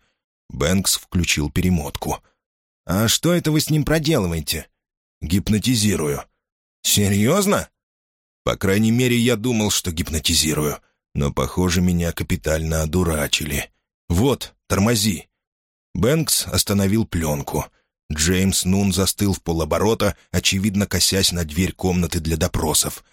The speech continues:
Бэнкс поигрался с настройками, щёлкнул мышью и увеличил изображение. Потом повторил манипуляции с картинкой на левом мониторе и, подавшись вперёд, внимательно изучил оба профиля. «Цвет кожи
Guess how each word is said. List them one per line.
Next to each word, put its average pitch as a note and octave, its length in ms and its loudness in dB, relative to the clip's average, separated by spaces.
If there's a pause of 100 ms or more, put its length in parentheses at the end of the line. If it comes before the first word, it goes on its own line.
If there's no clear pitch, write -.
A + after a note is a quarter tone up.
(380)
Бэнкс A2 640 0
поигрался G2+ 540 0
с - 80 0
настройками, A#2+ 760 0 (240)
щёлкнул G#2+ 720 0
мышью A#2+ 640 2 (160)
и B2+ 120 2
увеличил B2+ 580 0
изображение. E2 880 0 (420)
Потом F#2+ 380 0
повторил F#2+ 420 0
манипуляции F#2+ 640 2
с - 120 0
картинкой F2+ 520 0
на E2 140 2
левом G2+ 320 2
мониторе A2+ 640 2 (320)
и, G#2+ 80 -2
подавшись - 480 0
вперёд, C#3 560 0
внимательно A2 640 2
изучил G2 640 0
оба F2+ 260 0
профиля. D#2+ 640 -2 (800)
«Цвет C#3+ 460 0
кожи F#2+ 600 0